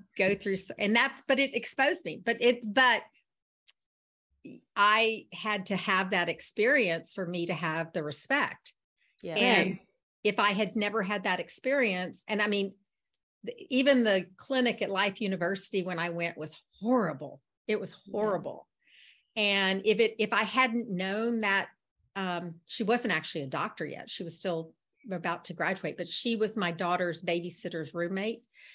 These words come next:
Speaker 1: So I
Speaker 2: Mm.
Speaker 1: had gotten to know her personally and had a lot of respect for her.
Speaker 2: Right.
Speaker 3: Mm-hmm.
Speaker 1: But, um, and so that's what a lot of chiropractors go on. If I can get the personal connection,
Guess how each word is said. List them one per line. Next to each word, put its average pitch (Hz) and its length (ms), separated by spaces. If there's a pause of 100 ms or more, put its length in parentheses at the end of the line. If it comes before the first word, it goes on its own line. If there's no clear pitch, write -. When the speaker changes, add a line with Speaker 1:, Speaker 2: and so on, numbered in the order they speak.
(120)
Speaker 1:
So 202 140
I 185 60
Speaker 2:
Mm. 190 80
Speaker 1:
had 180 140
gotten 185 340
to 202 140
know 175 240
her 170 160
personally 220 840
and 180 160
had 180 160
a 180 40
lot 165 200
of 160 120
respect 165 380
for 147 100
her. 180 560 (440)
Speaker 2:
Right. 170 220
Speaker 3:
Mm-hmm. 208 200
Speaker 1:
But, 180 300 (140)
um, 185 420
and 277 160
so 311 140
that's 339 280
what 277 100
a 233 40
lot 220 220
of - 80
chiropractors 185 640
go 240 180
on. 156 160
If 147 100
I 202 120
can 208 200
get 190 220
the 185 80
personal 208 720
connection, 175 920